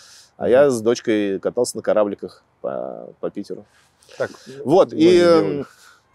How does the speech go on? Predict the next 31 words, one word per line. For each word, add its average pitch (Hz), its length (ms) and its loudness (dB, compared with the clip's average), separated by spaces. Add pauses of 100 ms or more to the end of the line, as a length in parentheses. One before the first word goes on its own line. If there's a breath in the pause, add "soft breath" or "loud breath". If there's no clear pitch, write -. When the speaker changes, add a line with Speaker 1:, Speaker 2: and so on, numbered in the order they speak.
(140)
Speaker 1:
э, 117 280 -4
заканчивая 135 600 2
эту 120 380 -2
свою 131 280 4
мысль, 160 580 4
обрубили 180 440 2
всем, 233 360 2
э, 151 160 4
всем, 220 340 0
все, 220 380 2
э, 151 260 4
перфы 202 340 0
должны 143 280 2
были 139 160 0
делать 135 340 4
на, 107 960 -2 (180)
там, 87 220 -12
на 92 120 -10
первую 135 360 2
игру, 127 140 2
по-моему, 98 640 -2
тоже 110 240 -2
чуть 107 180 -12
ли 117 60 -10
не 117 60 -8
нарисовали 120 460 2
уже, 107 360 -2
и 98 40 -8
тоже 131 220 0
все 127 180 0
обрубили. 151 500 0